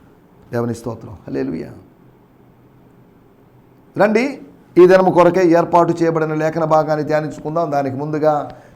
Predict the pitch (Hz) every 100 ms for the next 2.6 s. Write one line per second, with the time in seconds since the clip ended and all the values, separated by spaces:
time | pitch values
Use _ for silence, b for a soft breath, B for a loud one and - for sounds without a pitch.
0 | _ 110 135 135 143 139 135 135 135 -
1 | 175 180 160 151 156 131 - 151 170 175
2 | 156 151 156 185 220